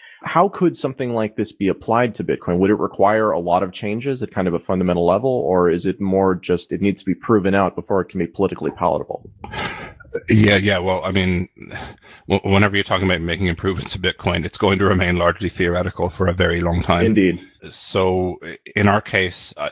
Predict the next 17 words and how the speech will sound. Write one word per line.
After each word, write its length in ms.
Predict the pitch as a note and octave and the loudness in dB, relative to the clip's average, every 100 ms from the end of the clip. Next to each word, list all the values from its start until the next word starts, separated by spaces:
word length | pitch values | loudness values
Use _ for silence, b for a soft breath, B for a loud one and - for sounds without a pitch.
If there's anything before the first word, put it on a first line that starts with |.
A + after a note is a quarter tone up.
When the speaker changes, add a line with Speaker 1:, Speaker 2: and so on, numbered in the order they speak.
| - | -10
Speaker 2:
I 60 | |
think 240 | - G2+ G2+ | -2 0 2
having 260 | G#2 G2 | 2 2
a 60 | F2+ | 0
good 200 | G2 F#2 | -2 -4
coin 260 | - F#2 F2+ | 0 2 2
out 180 | F2+ | 0
there 180 | - F2 | 0 0
that 160 | E2+ F2+ | 0 -2
actually 340 | F2+ - F#2 | -4 -4 -6
has 140 | G2 - | -6 -8
proven 540 | _ - A2 G#2 G#2 | _ -2 2 4 4
the 80 | F#2+ | 2
technology, 600 | F#2+ - F#2+ F2+ F2+ F2+ | -2 -2 0 0 -2 -4
proven 380 | - G2+ F#2+ F#2 | 2 2 4 2
it 80 | |
works, 440 | E2 F2 - - | 2 -2 -4 -14